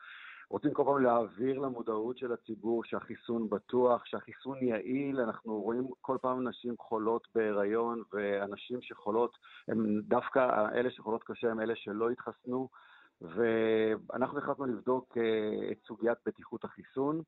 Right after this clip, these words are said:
המחקר שלנו כלל נשים שילדו בבית חולים סורוקה במחצית שנה הראשונה, בין ינואר ליוני עשרים עשרים ואחת. זאת אומרת, כבר אני חייב להגיד שרוב האנשים חוסנו בשליש השלישי של ההיריון שלהם,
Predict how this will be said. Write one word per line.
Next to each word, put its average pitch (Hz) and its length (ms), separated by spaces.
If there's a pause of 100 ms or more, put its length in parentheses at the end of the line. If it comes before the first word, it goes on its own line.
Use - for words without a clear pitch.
(380)
המחקר 123 440
שלנו 123 600
כלל 110 300
נשים 107 420
שילדו 104 320
בבית 104 200
חולים 110 240
סורוקה 120 400 (140)
במחצית 113 500
שנה 143 220
הראשונה, 120 480
בין 120 200
ינואר 117 320
ליוני 104 400
עשרים 104 300
עשרים 98 260
ואחת. 120 360 (420)
זאת - 100
אומרת, 127 160
כבר 131 160
אני 123 80
חייב 127 160
להגיד 117 220
שרוב 120 240
האנשים 110 240
חוסנו 117 320
בשליש 107 760
השלישי 101 400
של 98 220
ההיריון 92 440
שלהם, 117 360